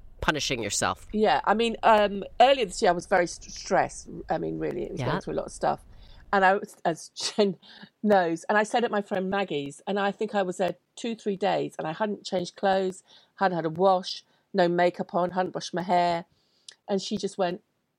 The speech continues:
Speaker 2: "Get in the shower, have a shower, put your makeup back on. I want you to be the glamorous Maureen I knew." We used to work together in the nineties from that time, because I just couldn't care less. And it is a sign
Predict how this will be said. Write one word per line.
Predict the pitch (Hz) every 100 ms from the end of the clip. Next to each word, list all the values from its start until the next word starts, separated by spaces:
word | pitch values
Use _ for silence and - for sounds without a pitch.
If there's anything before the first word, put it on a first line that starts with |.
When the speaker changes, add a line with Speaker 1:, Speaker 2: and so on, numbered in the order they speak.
| -
Speaker 2:
"Get | 233
in | 269
the |
shower, | - 214 175 151 156 208 _ -
have | 208
a | 240
shower, | - 190 151 156 - _ _
put | - 240
your | 240
makeup | 240 214 -
back | 151 -
on. | 156 165 -
I |
want | 185 214
you |
to | -
be | 196
the |
glamorous | 180 214 220 208 208
Maureen | 202 180
I | 165
knew." | 180 190 165 156 _ _
We | 208
used | 214
to | 190
work | 180
together | - 170 165
in |
the | 165
nineties | 170 175 156 - _ _ _ _ _ _ _ _
from | 185
that | 180 170
time, | - 160 147 - _ _ _
because | 202 208 -
I | 220
just | 220 240 -
couldn't | - 196
care | - 175 170
less. | 175 - - - _ - -
And | - 220
it | 220
is | 247
a | 208
sign | - 240 214 190